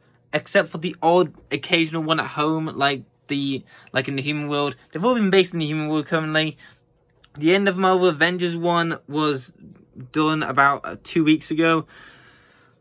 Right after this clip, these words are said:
I still can't believe it's two weeks ago since that video, because it feel, it feels like yesterday. Um,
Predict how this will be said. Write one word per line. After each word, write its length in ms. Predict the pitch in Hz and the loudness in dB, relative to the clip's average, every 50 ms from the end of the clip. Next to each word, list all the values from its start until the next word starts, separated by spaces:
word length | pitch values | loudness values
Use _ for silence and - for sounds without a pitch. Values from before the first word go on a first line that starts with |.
| - - - _ _ _ - | -20 -20 -20 _ _ _ -18
I 40 | - | -16
still 160 | - - - | -16 -16 -14
can't 120 | - 139 135 | -12 -10 -8
believe 140 | 135 139 123 | -6 -6 -8
it's 100 | - - | -8 -12
two 200 | - - 131 123 | -8 -6 -2 -2
weeks 260 | 123 120 120 - - | -2 -2 -4 -6 -8
ago 220 | 123 127 123 123 | -4 -2 -2 -2
since 180 | 123 123 123 127 | -2 -2 -4 -4
that 140 | 127 120 120 | -4 -4 -4
video, 240 | 123 120 131 127 | -4 -2 -2 -4
because 260 | 120 - - 131 120 120 | -4 -6 -6 -6 -6 -6
it 100 | 113 107 | -6 -4
feel, 200 | - 135 131 - - | -2 -2 -2 -2 -2
it 100 | 135 131 | -8 -6
feels 220 | - 147 143 139 127 | -2 -2 -2 0 0
like 180 | 123 110 110 | -4 -4 -2
yesterday. 540 | 120 120 123 - - 139 131 139 143 143 139 _ - - - - - _ _ - | -4 -4 -4 -4 -6 -4 -2 0 -2 -2 -4 _ -20 -20 -20 -20 -20 _ _ 0
Um, 540 | 139 156 165 170 170 170 170 170 165 123 | 2 4 4 4 4 2 0 -4 -8 -8